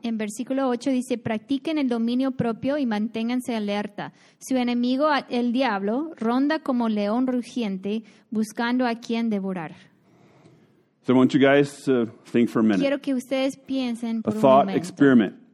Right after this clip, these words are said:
Speaker 1: Es un experimento de pensamiento.
Speaker 2: What if I told you
Speaker 1: ¿Qué tal si les digo a ustedes,
Speaker 2: there was a lion
Speaker 1: hay un león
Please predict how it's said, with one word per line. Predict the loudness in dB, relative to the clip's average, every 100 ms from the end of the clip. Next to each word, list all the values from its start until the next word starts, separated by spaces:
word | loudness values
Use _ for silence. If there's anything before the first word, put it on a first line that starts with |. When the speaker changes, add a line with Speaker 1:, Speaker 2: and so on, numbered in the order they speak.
| -8
Speaker 1:
Es | -4 -2 -2
un | -2
experimento | -2 -2 -2 -2 -2 -4 -6
de | -6
pensamiento. | -6 -10 -8 -8 -10 -8 2
Speaker 2:
What | 4
if | 6
I | 6
told | 6 6 6
you | 4 2 -2
Speaker 1:
¿Qué | -4
tal | 0 0 0
si | -2
les | -2 -2 -2
digo | -4 -2 -2 -4
a |
ustedes, | -4 -6 -4 -2 4
Speaker 2:
there | 8
was | 8 6
a | 6 8
lion | 8 8 8 8 6 4
Speaker 1:
hay | 2
un | 0 0
león | 0 0 0 0 -2